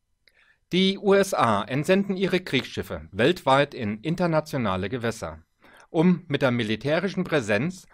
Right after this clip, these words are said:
sogleich auch den U-S-Vormachtsanspruch zu demonstrieren. Dies ist seit Jahrzehnten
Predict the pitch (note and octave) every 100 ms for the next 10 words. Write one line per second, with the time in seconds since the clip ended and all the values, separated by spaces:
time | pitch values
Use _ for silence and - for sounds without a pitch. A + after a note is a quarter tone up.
0 | - _ - A#2+ A#2+ B2+ C3 - E3 E3
1 | - C#3+ C#3+ - _ - B2 D3 F#3 -
2 | _ _ - F#3+ D#3+ A2 - A2+ G#2 -
3 | G#2 G#2 - - - C#3 G2 F#2+ F#2+ -
4 | C3 G#2+ D#2+ D#2 _ _ _ _ _ -
5 | C3+ F3 F3+ E3+ - D3 C#3+ C3+ - E3+
6 | E3+ E3 F#2 E2